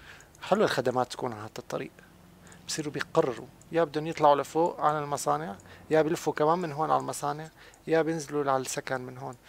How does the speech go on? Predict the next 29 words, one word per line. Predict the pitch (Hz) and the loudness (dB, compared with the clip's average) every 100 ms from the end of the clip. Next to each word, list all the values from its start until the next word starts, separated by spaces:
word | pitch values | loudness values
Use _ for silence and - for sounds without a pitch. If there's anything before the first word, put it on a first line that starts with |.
| - - - - - | -20 -20 -20 -20 -10
السكن | - 175 151 | -8 -6 -6
كمان | 135 139 156 139 | -4 -4 -4 -8
يمكن | 131 123 | -8 -8
نرجع | 131 127 123 | -6 -8 -8
نوصله | 127 131 - 127 | -8 -12 -12 -12
هون | 120 131 135 180 | -12 -14 -14 -14
أو | 139 131 | -14 -10
لا، | 147 - 196 | -8 -8 -8
ما | 139 | -8
بنعرف | 117 120 - | -8 -10 -8
حسب | 135 120 | -8 -8
الضغط | - 135 - - | -10 -8 -8 -14
اللي | - - | -14 -14
حيصير. | - 131 - 135 - - - - - - - - - - - - - - - | -12 -10 -10 -12 -18 -20 -20 -20 -20 -20 -20 -20 -20 -20 -20 -20 -20 -20 -8
أم، | 175 180 180 180 180 180 170 | -2 0 0 -2 -4 -6 -6
نشيل | - 240 | -4 0
الشغلات | 233 170 147 143 | 0 2 0 0
المحروقة، | 123 - 139 156 143 143 - | -4 -4 -2 -2 -4 -6 -12
أكيد | - | -12
في | - 123 | -12 -8
شغلات | 117 113 | -6 -6
انحرقت | - 127 139 123 | -4 -6 -6 -10
اللي | - | -10
احنا | 127 | -6
عم | 120 127 | -6 -6
نحكي | - 131 | -10 -10
بنهاية | 120 120 127 | -8 -8 -4
الحلقة | 123 - 139 | -4 -4 -4
الماضية. | 131 131 131 131 | -4 -6 -6 -8